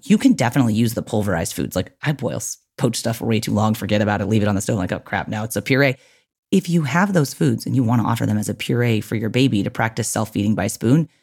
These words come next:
you definitely can do that, right? You can take the preloaded spoon, you can put the pureed food in the bowl of it, offer it to your baby, and allow it to feed it to themselves. And in the previous episode, I taught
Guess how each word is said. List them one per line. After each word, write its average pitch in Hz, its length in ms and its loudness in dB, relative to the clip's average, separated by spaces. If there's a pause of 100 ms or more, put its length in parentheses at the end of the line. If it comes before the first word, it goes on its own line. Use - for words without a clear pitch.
(220)
you 151 260 0 (360)
definitely 120 460 0
can 98 180 -2
do 98 160 -2
that, - 160 -8
right? 120 180 0
You 127 100 2
can 95 260 -2
take 139 260 -2
the 135 320 0 (160)
preloaded 107 420 0
spoon, 165 360 2 (260)
you 127 120 2
can 117 380 -4
put - 260 0 (200)
the 117 80 -2
pureed 107 420 -2
food 113 280 0
in 151 220 2
the 123 60 2
bowl 127 260 2
of 120 80 0
it, 117 280 -2
offer 135 280 0
it - 100 -4
to 113 60 -2
your 113 100 0
baby, 107 240 0
and 104 80 -2
allow 104 200 -2
it - 80 -10
to 120 60 -10
feed 95 200 -2
it - 180 -8 (120)
to 98 100 -4
themselves. - 460 -2
And 117 180 -2 (300)
in 135 160 2
the - 180 -2 (260)
previous 208 360 2
episode, 110 540 -4 (200)
I 127 60 0
taught 117 360 0